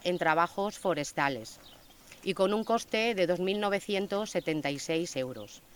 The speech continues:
Estos trabajos se realizarán a lo largo de una semana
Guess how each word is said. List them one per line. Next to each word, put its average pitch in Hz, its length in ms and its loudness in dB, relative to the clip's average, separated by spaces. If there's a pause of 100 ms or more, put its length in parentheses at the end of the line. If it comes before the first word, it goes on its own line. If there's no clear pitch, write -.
(640)
Estos 220 320 0
trabajos 226 800 4 (840)
se - 180 4
realizarán 175 720 8 (320)
a 175 100 8
lo 170 140 8
largo 185 380 8
de 160 120 4
una 180 280 4
semana 208 580 4